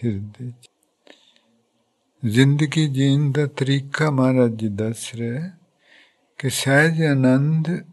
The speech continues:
ਅੰਦਰ ਆਉਣਾ ਹੈ, ਪਰ ਜ਼ਿੰਦਗੀ ਕਿਸ ਤਰ੍ਹਾਂ ਜੀਣੀ ਹੈ। ਹਾਂਜੀ। ਇੱਕ ਛੋਟੀ ਜਿਹੀ ਪਹਿਲਾਂ ਸਿਮਰਨ ਹਿਰਦੇ 'ਚ ਕਰਨਾ ਜੀ।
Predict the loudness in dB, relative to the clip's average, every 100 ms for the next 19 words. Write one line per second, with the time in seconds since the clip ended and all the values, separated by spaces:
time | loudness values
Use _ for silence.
0 | -4 0 2 2 4 4 4 2 2 0
1 | 0 0 0 -2 -6 -14 _ _ _ _
2 | _ _ _ _ -4 -2 0 0 2 0
3 | 0 0 0 -2 -12 _ _ -4 -4 -4
4 | -2 2 2 2 0 -4 -4 -10 -14 -20
5 | _ _ _ _ -20 -20 _ _ _ _
6 | _ _ _ _ -2 0 0 -2 -2 -2
7 | -2 2 0 0 -12 _ _ _ _ _
8 | _ _ _ _ _ _ _ _ -20 -20
9 | _ _ _ _ -6 -4 -4 -6 -6 -4
10 | -4 -4 -8 -2 -2 -2 -4 -6 -8 -16
11 | -16 -14 -12 -12 -14 -16 -20